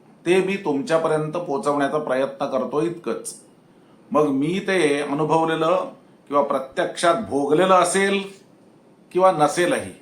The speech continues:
त्याचा विचार तुम्ही करण्याचं काही एक कारण नाही. तेव्हा मंडळी, उद्या आहे सोमवार, आपला राशी भविष्याचा वार,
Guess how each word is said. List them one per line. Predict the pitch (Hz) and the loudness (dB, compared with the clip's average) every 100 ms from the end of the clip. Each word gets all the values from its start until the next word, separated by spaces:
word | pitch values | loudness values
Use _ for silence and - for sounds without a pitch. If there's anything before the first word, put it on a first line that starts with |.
| _ _ - _ _ - | _ _ -20 _ _ -2
त्याचा | 139 160 | 2 2
विचार | 156 151 156 165 160 | 2 0 2 0 0
तुम्ही | 147 143 | -4 -2
करण्याचं | 151 131 135 135 | 0 0 0 -4
काही | 135 127 131 | -4 -2 -2
एक | 117 110 | -4 -4
कारण | 104 92 85 | -4 -4 -12
नाही. | 80 - - _ _ - - | -20 -20 -20 _ _ -20 -8
तेव्हा | 110 120 | -6 -4
मंडळी, | 131 151 160 170 - - _ _ _ - - - | 0 2 2 -2 -12 -20 _ _ _ -20 -20 -8
उद्या | 135 160 160 | 0 4 6
आहे | 156 151 156 156 - | 4 4 2 0 -8
सोमवार, | 143 143 151 160 160 165 - - - _ - | -8 -4 2 4 4 0 -8 -20 -20 _ -4
आपला | 123 139 135 | -2 2 2
राशी | 135 151 | 2 0
भविष्याचा | 151 170 170 175 147 143 | 0 0 0 0 2 2
वार, | 123 110 | 4 2